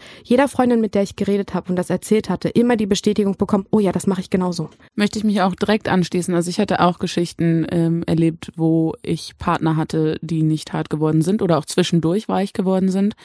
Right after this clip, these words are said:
Speaker 2: Und mir war das so scheißegal, solange man sich irgendwie nahe ist und wir einfach noch echt viele andere Möglichkeiten haben, um sexuell miteinander zu interagieren.
Speaker 1: Genau.
Speaker 2: Oder halt auch nicht sexuell.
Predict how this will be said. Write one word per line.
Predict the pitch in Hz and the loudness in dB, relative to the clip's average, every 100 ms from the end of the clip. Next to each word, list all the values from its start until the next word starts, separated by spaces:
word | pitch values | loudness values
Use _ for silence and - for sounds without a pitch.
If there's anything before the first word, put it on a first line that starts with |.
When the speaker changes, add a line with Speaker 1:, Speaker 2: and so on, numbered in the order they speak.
| - - - - - | -20 -20 -20 -6 2
Speaker 2:
Und | 202 | 4
mir | 202 | 6
war | 170 | 4
das | 165 - | 2 0
so | 175 | -2
scheißegal, | - 175 175 170 165 | -2 -2 -2 -2 0
solange | 170 165 165 | 2 2 2
man | 165 | 2
sich | 156 160 | 0 0
irgendwie | 160 160 | 2 4
nahe | 160 165 165 | 4 2 2
ist | 165 - | -2 -4
und | 160 156 156 - | -2 0 -2 -8
wir | - 160 156 | -6 -4 -4
einfach | - 185 | -6 -6
noch | 185 - | -6 -6
echt | - 277 311 | -2 -2 -2
viele | 330 330 330 | -4 -4 0
andere | 311 330 294 | 0 0 2
Möglichkeiten | 277 285 277 - 294 - 269 | 2 0 -4 -8 -4 -2 0
haben, | 247 233 233 | 0 0 -2
um | - 190 196 | -2 -2 0
sexuell | 202 - - 170 170 | -2 -6 -2 0 2
miteinander | 226 - 160 156 156 | 0 0 -2 -2 -2
zu | - | -2
interagieren. | 160 165 220 190 226 254 - - - - - - | -2 -2 -2 -2 -2 -2 -4 -10 -20 -20 -14 -8
Speaker 1:
Genau. | 220 | 2
Speaker 2:
Oder | 220 202 | 2 4
halt | 196 | 2
auch | - | 2
nicht | 196 - | 2 2
sexuell. | - - - 123 131 | -2 -6 -4 -4 -4